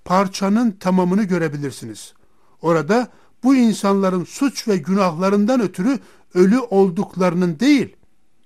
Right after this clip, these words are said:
kulaklarının uyuşuk olduğunun söylendiğine dikkat edeceksiniz.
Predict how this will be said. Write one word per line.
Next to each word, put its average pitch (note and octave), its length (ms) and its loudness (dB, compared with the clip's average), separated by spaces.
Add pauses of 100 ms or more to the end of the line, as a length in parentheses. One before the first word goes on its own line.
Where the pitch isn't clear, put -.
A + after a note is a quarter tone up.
(680)
kulaklarının G#3+ 1120 2
uyuşuk G#3 760 -2
olduğunun G3+ 600 4
söylendiğine F#3 800 -2
dikkat F3 300 -8
edeceksiniz. B2+ 720 -10